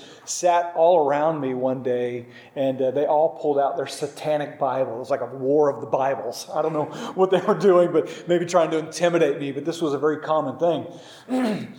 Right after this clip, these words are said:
<clears throat> One of their friends, sort of, like, I guess what you would call a small group leader <laughs> of their satanic sort of cell group or whatever, he had dropped out of school a long time ago and was not a good guy at all.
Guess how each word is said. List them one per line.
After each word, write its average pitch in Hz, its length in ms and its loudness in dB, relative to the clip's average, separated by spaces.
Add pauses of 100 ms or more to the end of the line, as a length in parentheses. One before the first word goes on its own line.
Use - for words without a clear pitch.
<clears throat> - 200 -20
One 185 340 2
of 214 160 0
their 165 460 4
friends, 165 500 0
sort 160 220 2
of, 143 200 -4
like, 165 680 -4
I 147 120 0
guess 156 200 -6
what 156 160 -12
you 165 120 -4
would 139 100 -6
call 151 180 0
a 113 60 -8
small 160 360 -2
group 139 300 -4
leader 139 280 0
<laughs> - 340 -8
of 180 120 2
their 156 260 4
satanic 165 540 2
sort 160 200 -2
of - 80 -6
cell 156 360 2
group 151 320 0
or 151 80 4
whatever, 147 400 2 (360)
he 190 100 0
had 190 80 6
dropped 165 300 4
out 160 100 6
of 156 60 -2
school 156 280 0
a 131 60 0
long 156 380 6
time 160 240 0
ago 135 400 0
and 139 180 -6
was 131 180 -6
not 147 220 2
a 147 60 -4
good 135 200 -6
guy 135 220 0
at 127 60 -4
all. 151 440 2